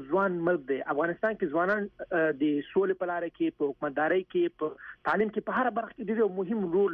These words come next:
لري. خو موږ خپل رول نه پېژنو. یا خو یو خو دا چې موږ ته حکومت یا نور چا دا موقع نه ده مساعده کړې چې خپل، اه، مسؤلیت راوپېژني. خو موږ باید داسې وکړو چې موږ ډېر څه کولی شو او ډېر څه هم کړي دي. الحمدلله، اوس دلته چې راغلي یو په برتانیا کې یا په اروپا کې، موږ ته ډېرې زیاتې موقعې مساعدې دي. لکه په افغانستان کې مشکلات دي، هغلته دومره نه،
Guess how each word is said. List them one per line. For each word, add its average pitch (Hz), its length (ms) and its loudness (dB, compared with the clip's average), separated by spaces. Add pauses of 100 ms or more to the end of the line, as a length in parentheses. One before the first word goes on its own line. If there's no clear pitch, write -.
لري. 131 140 -8
خو - 140 -6
موږ 214 280 -2
خپل 233 220 0
رول 226 200 -2
نه - 380 -4
پېژنو. 165 380 0
یا 240 100 0
خو 233 100 2
یو 226 120 0
خو 208 80 -6
دا 226 60 2
چې 214 160 -8
موږ 208 120 -6
ته 170 100 2
حکومت 190 420 -2
یا 156 160 2
نور 170 180 -4
چا 170 120 4
دا 160 120 -2
موقع 190 220 -2
نه - 20 0
ده 165 160 -2
مساعده 143 260 0
کړې 170 220 2
چې - 180 -2
خپل، 165 220 0
اه، - 580 -2
مسؤلیت 160 340 0
راوپېژني. 165 380 -2
خو 180 140 -10
موږ 226 180 -2
باید 190 160 0
داسې 196 180 -6
وکړو 190 240 0
چې 175 100 0
موږ 175 140 2
ډېر 175 140 2
څه 165 140 -4
کولی 151 260 2
شو 170 120 -2
او 147 100 2
ډېر 170 120 0
څه - 160 -8
هم 160 120 -4
کړي 156 180 2
دي. 143 100 0
الحمدلله، 175 340 0
اوس 156 140 -6
دلته 175 160 -4
چې 160 160 2
راغلي 165 240 2
یو - 80 -6
په 139 140 -4
برتانیا 151 280 -2
کې - 200 -6
یا 143 40 0 (120)
په 139 40 0 (380)
اروپا 180 280 2
کې، 185 120 -4
موږ 202 60 -6
ته 214 120 0
ډېرې 226 200 -2
زیاتې 196 340 -4
موقعې 185 320 0
مساعدې 156 320 0
دي. 131 140 -6
لکه - 80 -6
په 170 100 2
افغانستان 180 320 0
کې 180 160 -4
مشکلات 170 320 0
دي، 160 80 0
هغلته 180 240 -4
دومره 180 240 -2
نه، 196 80 -2